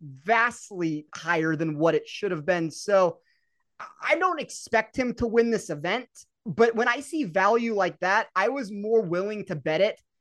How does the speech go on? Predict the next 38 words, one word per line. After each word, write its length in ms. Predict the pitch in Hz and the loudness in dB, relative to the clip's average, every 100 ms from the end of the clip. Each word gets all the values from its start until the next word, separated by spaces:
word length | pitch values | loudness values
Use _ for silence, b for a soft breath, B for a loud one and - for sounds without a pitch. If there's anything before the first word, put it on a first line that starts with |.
| _ - | _ 0
as 180 | 196 180 | 2 2
a 80 | 185 | 2
golfer 460 | 185 196 196 202 | 4 4 2 -4
that 280 | 170 175 170 | 0 0 0
was, 440 | 180 170 165 - _ - | 0 0 -2 -6 _ -4
like, 140 | 254 247 | -2 2
I, 260 | 254 208 _ _ - | 0 -2 _ _ 0
I've 240 | 254 208 | 0 0
given 240 | 240 226 | -2 0
this 140 | 208 - | 0 -4
example 440 | 151 180 165 175 | -4 -4 -4 -4
before. 280 | 151 151 185 | -4 0 2
I 40 | |
don't 100 | 175 | 2
know 60 | 175 | 2
if 60 | 170 | -2
I've 140 | 151 | -4
given 240 | 165 160 | -6 -4
it 100 | 151 | -4
on 140 | 147 143 | -4 -6
this 100 | 139 | -8
show, 280 | - 214 170 | 0 2 2
but 280 | 175 170 - _ _ | 2 0 -4 _ _
when 180 | 214 220 | 0 0
Corey 340 | - 247 294 269 | 0 0 0 -2
Connors 480 | - 240 240 190 | -4 -2 -2 -4
won 300 | 175 190 196 | -2 0 0
the 80 | 190 | -2
Valero 480 | 165 175 175 175 165 - - | -4 -2 0 0 -2 -6 -8
Texas 400 | 208 - 180 - | -8 -6 -10 -6
Open, 540 | 196 180 175 175 139 127 _ _ _ _ | -2 0 0 -2 -4 -10 _ _ _ _
at 280 | 196 185 - - | 0 0 0 -6
two 160 | 240 | -2
hundred 260 | 202 190 190 | 0 0 -2
and 160 | 170 | -2
fifty 300 | 180 180 185 | -2 -4 -4
to 80 | 165 | -4
one. 420 | 170 226 214 180 | 0 2 2 -2